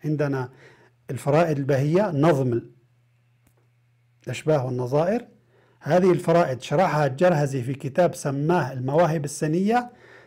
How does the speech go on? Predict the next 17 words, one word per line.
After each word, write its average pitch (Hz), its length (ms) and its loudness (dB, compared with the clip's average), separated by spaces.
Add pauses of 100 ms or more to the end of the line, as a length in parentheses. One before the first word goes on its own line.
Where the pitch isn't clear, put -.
(160)
جاء 190 300 6
الفاداني 214 720 4 (140)
حشى - 480 0
على 160 240 2
الفوائد 170 520 2
ال-، 139 220 -2
ال-، 131 320 -6 (200)
السنية، 180 680 -2 (380)
المواهب 156 420 2
السنية، 175 400 -2
في 165 140 -6
كتاب 170 280 -6
سماه 165 380 -4
الفو-، 156 320 -6
الفو-، 147 420 -6
الفوائد 147 1000 -4 (120)
الجنية، 139 720 -4